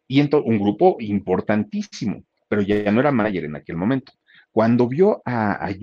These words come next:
George, ¿no? en, en el guardarropa y que estaba, pues, con, con ese atuendo, se quedó impresionado y le dijo, "Oye, ¿tú qué haces aquí?". "Ah, pues yo aquí trabajo". "¿Va a dejar su chamarro? ¿Qué va a dejar?". "No, no, no, no, no. Oye, es que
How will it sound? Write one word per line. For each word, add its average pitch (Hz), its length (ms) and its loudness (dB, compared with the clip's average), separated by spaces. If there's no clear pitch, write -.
George, 110 500 0
¿no? 101 220 -2
en, 95 260 -4
en 87 100 -6
el 78 80 -6
guardarropa 80 600 -4
y 110 140 -14
que 110 100 -4
estaba, 139 460 0
pues, - 380 -14
con, 78 180 -8
con 85 200 -6
ese 98 160 -4
atuendo, 101 480 -2
se - 260 -6
quedó 92 240 -4
impresionado 101 1000 -6
y 98 100 -10
le 90 100 -6
dijo, 98 200 -10
"Oye, 110 200 -6
¿tú - 140 -16
qué - 100 -6
haces 101 300 -12
aquí?". 190 340 -4
"Ah, 349 80 -8
pues - 100 -14
yo 107 120 -2
aquí - 180 -12
trabajo". 214 440 0
"¿Va 127 100 6
a - 20 8
dejar 127 220 0
su - 100 -16
chamarro? 147 500 -2
¿Qué 120 100 -4
va 120 100 2
a 110 40 0
dejar?". 107 280 -4
"No, 240 200 0
no, 381 160 -6
no, 330 140 -6
no, 320 160 -4
no. 254 340 0
Oye, 147 320 2
es - 140 -2
que 175 180 2